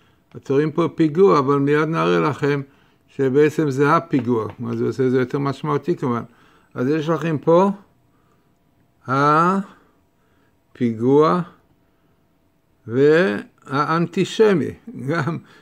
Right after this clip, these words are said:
כמובן מה שיותר אותי יותר משמעותי, האנטישמי. זה כמובן שהכל קשור לישראל, בהגבלה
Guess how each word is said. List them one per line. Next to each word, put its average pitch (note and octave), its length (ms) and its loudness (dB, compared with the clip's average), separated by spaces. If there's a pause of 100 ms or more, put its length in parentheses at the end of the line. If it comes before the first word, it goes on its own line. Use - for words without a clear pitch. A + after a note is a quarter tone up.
(160)
כמובן C#3+ 520 2
מה D3 120 0
שיותר C#3+ 380 0
אותי D3 260 0
יותר D3+ 320 0
משמעותי, D#3 680 -2
האנטישמי. C#3+ 880 -2 (1120)
זה - 220 -8 (260)
כמובן C3+ 440 -4
שהכל B2+ 1500 -4
קשור D3 340 0
לישראל, C#3 720 0 (720)
בהגבלה C#3+ 720 2